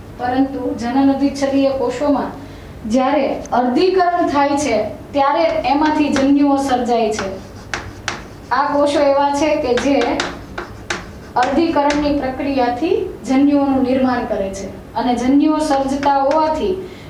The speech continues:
જન્યુઓ ફલનમાં ભાગ લે છે અને આથી આવી ભિન્નતા છે એ સજીવોમાં વારસાગમન પામે છે. એટલે જનનકીય ભિન્નતા જે છે એ સતત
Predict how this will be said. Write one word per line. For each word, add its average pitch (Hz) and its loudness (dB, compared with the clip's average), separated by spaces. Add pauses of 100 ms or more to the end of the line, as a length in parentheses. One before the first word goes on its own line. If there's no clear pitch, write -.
(100)
જન્યુઓ 330 2
ફલનમાં 330 2
ભાગ 277 0
લે 285 2
છે 285 -2
અને 247 2 (380)
આથી 269 2
આવી 285 2
ભિન્નતા 277 2
છે 294 0
એ 254 2
સજીવોમાં 247 0 (460)
વારસાગમન 262 0 (120)
પામે 220 -2
છે. 220 -6 (640)
એટલે 254 0 (480)
જનનકીય 302 2
ભિન્નતા 269 2
જે 254 0
છે 254 -2 (320)
એ 240 2
સતત 277 0